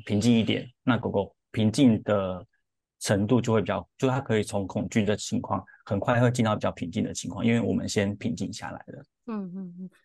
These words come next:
Speaker 2: 那恐惧期一般大概会持续多久？
Speaker 1: 这个就要看个体了。一般我的经验是大概一周到两周
Speaker 2: 哦，那不，
Speaker 1: 左右。
Speaker 2: 也不，不长嘛。
Speaker 1: 对。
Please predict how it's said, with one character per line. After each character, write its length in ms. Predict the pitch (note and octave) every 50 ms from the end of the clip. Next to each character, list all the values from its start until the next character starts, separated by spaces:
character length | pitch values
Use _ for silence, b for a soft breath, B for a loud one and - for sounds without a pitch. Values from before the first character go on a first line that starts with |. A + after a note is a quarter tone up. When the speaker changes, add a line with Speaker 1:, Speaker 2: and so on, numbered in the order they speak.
| _
Speaker 2:
那 100 | _ F#4+
恐 220 | - - C4+ G#3 G3
惧 140 | G3+ D#4+ D4
期 120 | - G#3
一 160 | A3 - C#4
般 240 | C4 - A#3 A3 A3
大 140 | G#3+ A#3 G#3+
概 100 | G3+ G#3+
会 140 | A3 B3 A3+
持 240 | - - - F#3
续 180 | F3+ - A#3 G#3
多 240 | G3 - G#3 A3 G3+
久？ 240 | - - - D4 A#3+ - _ _ _ _ _ _ _ _ _ _ _ _ _ _ _ _ _ _ _ _ _ _ - _ _ _ _ _ _ _
Speaker 1:
这 120 | - G3+
个 200 | F3+ D#3+ C#3 B2+
就 180 | B2 C#3 C#3 C3
要 280 | - C3+ A#2+ A#2+ A#2 A2+
看 300 | A2+ - B2+ A2+ A2 A2
个 180 | A2+ A#2+ G#2+ G#2
体 180 | - - -
了。 80 | F#2+ F#2
一 140 | - - C3+
般 420 | C3 C#3+ C#3 C3+ C3+ C3+ C#3 C3 - - _ _ _ _ _
我 160 | - A#2 A2 G#2
的 100 | A2+ A2
经 240 | - - D#3+ D#3+
验 140 | E3 D3+ C#3+
是 160 | C3+ - C#3+
大 120 | C3 D3 C#3
概 320 | C3+ C#3+ C3 B2 A#2+ - - _
一 120 | - B2
周 320 | B2 - - B2+ A#2 A2+ A2
到 180 | - B2 G#2+
两 240 | G2+ A2 G2+ F#2+ - - -
周 380 | - - F#2+ F2 F2 F#2 G#2 - _ _ _ _ _ _ _ _
Speaker 2:
哦， 140 | - A#3 A3
那 120 | A#3+ C#4 C4
不， 120 | - C#4
Speaker 1:
左 220 | - _ - - F#3 - -
右。 0 |
Speaker 2:
也 120 | B3+ A3+ -
不， 200 | - - C#4 - - - _ _ _ _
不 120 | - D4+ C#4
长 340 | - - - G#3+ D#3 - -
嘛。 240 | - C#4+ - - A3 - _ _ b b b b b _ _ _ _ _ _
Speaker 1:
对。 320 | - G#2 G2+ G2 G2 A2